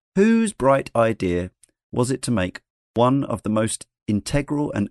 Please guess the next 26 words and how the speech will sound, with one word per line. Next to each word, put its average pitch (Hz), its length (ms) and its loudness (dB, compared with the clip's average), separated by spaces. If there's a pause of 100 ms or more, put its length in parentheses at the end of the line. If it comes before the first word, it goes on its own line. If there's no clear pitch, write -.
(120)
accurate 135 440 -4
moves 120 380 0
needed 117 600 0
in 104 100 -4
a 101 100 0
rock-hard 135 600 0
platformer 95 640 -4 (340)
only 139 420 2
ex-, - 280 -8 (340)
executable 101 760 -4 (340)
by 95 120 0
waggling 95 760 -2 (100)
the 107 120 -4
Wiimote? 90 520 -6 (580)
I 113 80 2
battled 147 440 -2
with 143 240 0
the 117 100 -2
controls 120 580 0
here 113 220 0
for 117 300 -2 (120)
days, 120 580 2 (200)
possibly 147 400 0
weeks, - 680 -2 (380)
but 113 160 -6
ultimately, 127 720 -2